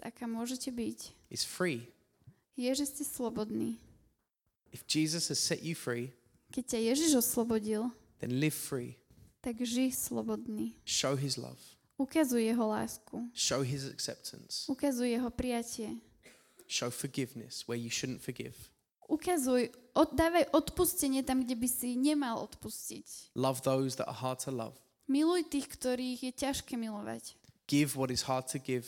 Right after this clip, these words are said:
Speaker 1: Daj to, čo je ťažké dať.
Speaker 2: Do what is hard to do.
Speaker 1: Urob to, čo je ťažké urobiť.
Speaker 2: Just live as Jesus has called you to live.
Speaker 1: Iba žij tak, ako ťa Ježiš volá žiť.
Speaker 2: And let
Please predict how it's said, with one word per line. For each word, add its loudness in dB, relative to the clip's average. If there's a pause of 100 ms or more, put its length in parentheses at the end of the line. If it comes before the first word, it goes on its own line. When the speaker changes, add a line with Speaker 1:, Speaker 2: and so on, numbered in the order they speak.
(280)
Speaker 1:
Daj 0
to, 6
čo 0
je 4
ťažké 2
dať. -4 (400)
Speaker 2:
Do 2
what 0
is -2
hard -4
to -8
do. -8 (240)
Speaker 1:
Urob -2
to, 0
čo 4
je 2
ťažké 0
urobiť. -2 (260)
Speaker 2:
Just -4
live -2
as -4
Jesus -2
has -6
called -6
you -8 (100)
to -6
live. -8 (560)
Speaker 1:
Iba 4
žij 2
tak, 2
ako -2
ťa 0 (160)
Ježiš 0
volá 0
žiť. -8 (240)
Speaker 2:
And 0
let -2